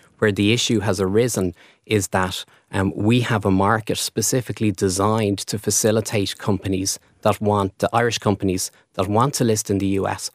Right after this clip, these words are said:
but also take a listing on their home market. And because of stamp duty, we have this situation where if you're an Irish company,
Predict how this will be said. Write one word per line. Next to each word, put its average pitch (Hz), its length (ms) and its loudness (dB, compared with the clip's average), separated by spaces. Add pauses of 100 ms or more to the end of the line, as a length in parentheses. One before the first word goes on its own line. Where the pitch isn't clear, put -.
(140)
but 110 140 6
also 110 440 2
take 98 300 -4
a 104 40 -2
listing 101 320 -2
on 95 60 -4
their 104 140 -4
home 117 260 0
market. 98 440 -4 (440)
And 110 220 2
because 139 440 0
of 135 120 0
stamp 127 340 0
duty, 98 260 0
we 98 120 0
have 139 280 -2
this - 160 -2
situation 107 680 -4
where 98 300 -4
if 127 200 -2
you're 135 120 2
an 117 80 2
Irish 104 240 0
company, 95 440 -2